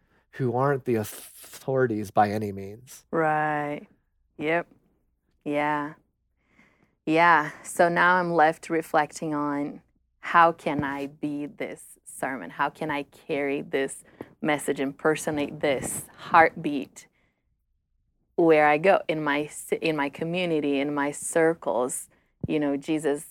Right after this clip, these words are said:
Speaker 2: what opened my eyes to see the opportunities. And I'm thinking a word that has been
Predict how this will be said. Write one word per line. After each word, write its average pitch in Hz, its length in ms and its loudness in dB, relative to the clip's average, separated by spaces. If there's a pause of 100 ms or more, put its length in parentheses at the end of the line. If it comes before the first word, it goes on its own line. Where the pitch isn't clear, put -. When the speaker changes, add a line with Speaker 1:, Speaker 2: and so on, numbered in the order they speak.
Speaker 2:
what 156 320 0 (800)
opened 196 300 10
my 156 200 4
eyes 160 380 2
to 160 100 -6
see 165 720 -2 (340)
the 160 200 4
opportunities. 151 1300 2 (260)
And 160 340 2
I'm 165 180 2
thinking 170 560 -2
a 156 100 6
word 180 380 6
that 160 100 6
has 156 220 2
been 156 260 2